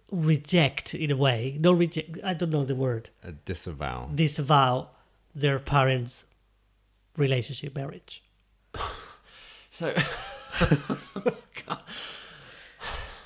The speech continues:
Speaker 3: so again, <laughs> how, how can you, as a, as a, as a,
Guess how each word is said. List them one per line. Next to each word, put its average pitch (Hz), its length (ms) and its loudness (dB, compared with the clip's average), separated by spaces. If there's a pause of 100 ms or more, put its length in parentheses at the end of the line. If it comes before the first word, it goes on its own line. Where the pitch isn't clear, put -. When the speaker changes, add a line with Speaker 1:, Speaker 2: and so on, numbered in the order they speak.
(1500)
Speaker 3:
so 123 220 2
again, 131 360 4
<laughs> 180 1800 6
how, 156 300 6
how 147 200 6
can 170 200 4
you, 165 220 6
as 113 200 4
a, - 240 2
as 117 160 -2
a, 120 80 0
as 107 220 -2
a, 101 520 0